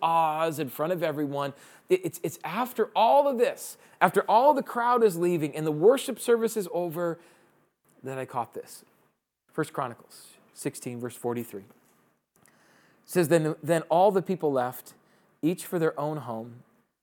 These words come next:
and David returned home to bless his family." Did you catch it?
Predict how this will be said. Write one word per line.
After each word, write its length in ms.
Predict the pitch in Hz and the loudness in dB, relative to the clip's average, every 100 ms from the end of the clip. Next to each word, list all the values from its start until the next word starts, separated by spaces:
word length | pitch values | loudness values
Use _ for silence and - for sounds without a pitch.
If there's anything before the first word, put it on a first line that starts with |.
| _ _ _ - | _ _ _ -8
and 160 | 127 120 | -8 -2
David 320 | 147 185 190 | 2 2 2
returned 400 | 160 151 156 147 | -2 -6 -8 -8
home 480 | 135 135 127 127 120 _ _ _ _ _ _ _ - | -8 -10 -10 -14 -20 _ _ _ _ _ _ _ -20
to 80 | |
bless 280 | 101 113 110 | -12 -10 -10
his 120 | 104 | -16
family." 420 | - 101 87 - _ _ _ _ _ _ _ _ _ _ _ _ _ _ _ _ _ _ _ - - _ _ - | -16 -14 -16 -20 _ _ _ _ _ _ _ _ _ _ _ _ _ _ _ _ _ _ _ -20 -20 _ _ -14
Did 120 | 120 | -12
you 60 | 123 | -8
catch 240 | 170 170 | -10 -10
it? 100 | - | -14